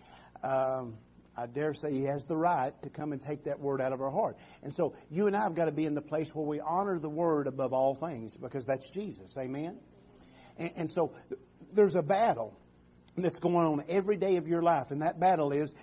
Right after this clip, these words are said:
that Jesus, by his Spirit, is trying to get a word in your life, trying to get a word in my life that will make us overcomers. That he wants to be that supply. But at the same time,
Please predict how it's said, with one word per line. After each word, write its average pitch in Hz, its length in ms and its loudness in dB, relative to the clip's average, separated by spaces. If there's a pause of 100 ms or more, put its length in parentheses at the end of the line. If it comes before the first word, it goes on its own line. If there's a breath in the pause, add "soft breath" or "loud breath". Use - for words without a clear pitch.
(120 loud breath)
that 147 240 0 (300 loud breath)
Jesus, 151 560 -4
by 165 280 2
his 202 280 -2
Spirit, 147 400 -2
is 139 160 -8
trying 185 360 -2
to 156 60 -2
get 156 160 0
a 156 40 4
word 147 420 0
in 135 140 -2
your 131 140 -4
life, 131 200 0 (640 loud breath)
trying 175 220 2
to 165 60 0
get 165 140 -2
a 160 40 2
word 165 240 2
in 151 120 -2
my 139 120 -2
life 135 280 0
that 151 160 -10
will 139 100 -6
make 156 280 -4
us 143 160 -8
overcomers. 135 680 -8 (380 loud breath)
That 165 320 0
he 160 140 -2
wants 175 280 -4
to 160 80 -10
be 156 180 -2
that 151 220 -4
supply. 165 500 -2
But 135 100 -6
at 127 100 -10
the 135 100 -10
same 214 420 -6
time, 147 540 -4